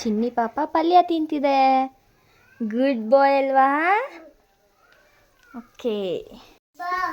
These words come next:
Speaker 1: ಏನ್ ಬರೋಣಮ್ಮ? ಜಿಜ್ಜ ಬಾಟ್ಲು ತತ್ತೀನಿ ಇರು ನಿಂದು.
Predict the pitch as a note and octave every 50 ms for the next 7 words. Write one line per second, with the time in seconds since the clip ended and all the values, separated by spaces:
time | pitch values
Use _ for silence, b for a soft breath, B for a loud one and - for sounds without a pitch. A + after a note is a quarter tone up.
0 | D#4 - _ _ _ _ - - _ _ - C#4+ D4 D#4 E4+ F#4 F4 F4 D#4 D4+
1 | C#4+ C4 A3+ G#3+ A#3 C4+ C#4 B3 C4 D4+ C4+ F4+ F4+ F4+ E4+ E4+ D#4 D#4+ D#4+ C4+
2 | C4 - A3+ A3 G#3 G3 G3 G3 F#3+ F#3 F3+ F3+